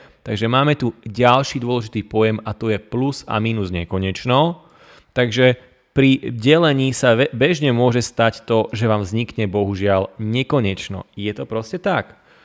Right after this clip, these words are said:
Takže máme tu ďalšiu vec a to je vážený infinitívum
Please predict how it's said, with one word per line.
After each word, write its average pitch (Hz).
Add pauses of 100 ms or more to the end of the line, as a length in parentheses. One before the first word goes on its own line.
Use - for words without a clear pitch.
(340)
Takže 202
máme 160
tu 117
ďalšiu 127
vec 113
a 110
to 110
je 107
vážený 101
infinitívum 113